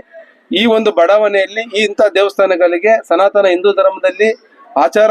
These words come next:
ವಿಚಾರಗಳನ್ನ ಮತ್ತೆ ಈ ಪ್ರಾಂಗಣದ ಬಗ್ಗೆ, ಕಟ್ಟಡದ ಬಗ್ಗೆ, ಜೀರ್ಣೋದ್ಧಾರದ ಬಗ್ಗೆ ಮಾತನಾಡೋದಾದ್ರೆ, ಇಲ್ಲಿ ಸರ್ವಧರ್ಮಗಳ ಎಲ್ಲ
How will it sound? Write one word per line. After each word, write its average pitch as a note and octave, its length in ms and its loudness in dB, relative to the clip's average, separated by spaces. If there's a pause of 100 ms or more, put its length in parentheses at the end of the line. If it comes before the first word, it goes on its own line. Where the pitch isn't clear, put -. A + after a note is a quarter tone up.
(140)
ವಿಚಾರಗಳನ್ನ G3 540 0 (120)
ಮತ್ತೆ F#3+ 200 0 (460)
ಈ - 20 0 (100)
ಪ್ರಾಂಗಣದ G3 540 2
ಬಗ್ಗೆ, F#3 220 -2 (100)
ಕಟ್ಟಡದ F#3+ 420 0
ಬಗ್ಗೆ, F3 240 -2
ಜೀರ್ಣೋದ್ಧಾರದ F#3 560 0
ಬಗ್ಗೆ F3 160 -2 (100)
ಮಾತನಾಡೋದಾದ್ರೆ, E3+ 680 0 (540)
ಇಲ್ಲಿ G3+ 240 0
ಸರ್ವಧರ್ಮಗಳ G#3 680 2 (440)
ಎಲ್ಲ B3 160 2